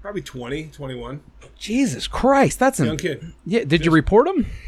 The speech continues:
Speaker 1: No, but I gave
Speaker 2: Good
Speaker 1: him a
Speaker 2: job.
Speaker 1: shit rating. I, I'm not gonna report him for that.
Speaker 2: Good job. Don't narc, but
Speaker 1: I
Speaker 2: it
Speaker 1: gave
Speaker 2: does
Speaker 1: him
Speaker 2: need
Speaker 1: a
Speaker 2: to be
Speaker 1: one
Speaker 2: known.
Speaker 1: rating.
Speaker 2: Yeah, well, well, I would
Speaker 1: Would
Speaker 2: do
Speaker 1: you
Speaker 2: that.
Speaker 1: drive this kid again? I
Speaker 2: No,
Speaker 1: put, "Hell no."
Speaker 2: no, yeah, that's, that's why I do low ratings ever, is just so I don't get stuck with them ever again.
Speaker 1: Yeah.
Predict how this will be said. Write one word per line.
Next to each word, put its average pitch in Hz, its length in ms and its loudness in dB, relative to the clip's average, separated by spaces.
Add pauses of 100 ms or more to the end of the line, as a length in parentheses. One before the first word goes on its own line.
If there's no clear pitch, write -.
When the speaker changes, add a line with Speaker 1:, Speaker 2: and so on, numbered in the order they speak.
(340)
Speaker 1:
No, 180 300 0
but 180 120 0
I 170 40 4
gave 165 180 0
Speaker 2:
Good 208 100 10
Speaker 1:
him 170 40 8
a 135 40 -6
Speaker 2:
job. 117 200 2
Speaker 1:
shit - 180 -2
rating. 143 400 -6
I, 165 140 -4
I'm 202 120 -6
not 190 120 -2
gonna 127 120 -6
report 127 380 -6
him 95 120 -12
for 101 120 -20
that. 85 240 -12
Speaker 2:
Good 180 160 2
job. 104 280 0
Don't 269 180 2
narc, 175 260 6 (120)
but 185 260 6 (340)
Speaker 1:
I 180 60 0
Speaker 2:
it - 40 0
Speaker 1:
gave 220 100 8
Speaker 2:
does 240 80 4
Speaker 1:
him 208 60 0
Speaker 2:
need 214 140 4
Speaker 1:
a 180 40 6
Speaker 2:
to 170 40 2
be 170 60 6
Speaker 1:
one 160 80 4
Speaker 2:
known. 175 240 4
Speaker 1:
rating. 131 240 -8
Speaker 2:
Yeah, 320 220 2
well, 269 280 4
well, 202 240 6
I 190 180 6
would 240 80 2
Speaker 1:
Would 165 60 4
Speaker 2:
do 175 40 6
Speaker 1:
you 180 80 8
Speaker 2:
that. 185 80 6
Speaker 1:
drive 180 180 6
this 160 160 -4
kid 165 160 0
again? 156 280 0
I 151 40 0
Speaker 2:
No, 180 240 8
Speaker 1:
put, 117 60 2
"Hell 147 180 -2
no." 151 140 -6
Speaker 2:
no, 156 260 0
yeah, 139 140 2
that's, 143 240 2
that's 214 320 0
why 160 220 4
I 143 100 4
do 151 140 2
low 143 180 2
ratings 135 340 2
ever, 143 300 2
is 131 80 -2
just 139 160 -2
so 147 80 0
I 127 80 2
don't 135 160 0
get 120 120 -6
stuck - 280 -2
with 139 100 -6
them 127 100 0
ever 123 220 2
again. 123 300 2
Speaker 1:
Yeah. 135 220 -2